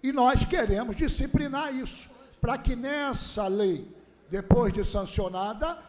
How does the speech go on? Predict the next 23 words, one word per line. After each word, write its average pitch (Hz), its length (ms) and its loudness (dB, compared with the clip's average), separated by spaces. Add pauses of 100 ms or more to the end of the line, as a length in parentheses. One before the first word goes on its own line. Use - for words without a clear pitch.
(260)
o 269 160 -6
cidadão 254 760 0
consumidor 220 840 -2 (520)
seja 262 640 4 (240)
ouvido, 254 640 4 (100)
ou - 140 4
seja, 156 560 2 (640)
a 247 160 4
opção 269 680 6
tem 254 180 4
que - 120 -2
ser 233 160 2
dele. - 420 0 (560)
De 220 80 -4
modo 262 280 -2
que 247 120 2
é 226 80 0
isso 269 520 -6 (180)
a 214 100 -2
nossa 226 320 0
pretensão. 175 580 0 (500)
Para 262 200 2
dar 220 540 -4